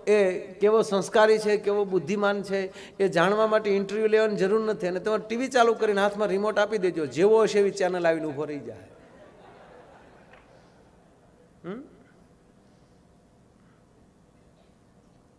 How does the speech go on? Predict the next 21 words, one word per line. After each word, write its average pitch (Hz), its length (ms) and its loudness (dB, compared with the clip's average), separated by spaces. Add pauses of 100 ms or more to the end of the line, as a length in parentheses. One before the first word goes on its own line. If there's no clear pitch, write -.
(140)
લક્ષ 165 380 -4
કે 165 120 -6
આસ્થા 156 560 -4
કે 151 340 -8 (440)
સંસ્કાર 151 440 -6
કે 151 160 -10
ચેનલ 151 360 -10
ઉપર 147 180 -10
આવે 147 180 -6
તો 147 120 -16
માનવાનો 139 400 -10
કે 117 80 -20
સદગુરુ 139 460 -12
વાળો 120 260 -14
છે. - 260 -20 (1600)
આ 131 60 -8
ચેનલોને 180 560 -2
હું 214 140 -2
ધન્યવાદ 185 440 -2
આપું 151 320 -4
છું 110 160 -14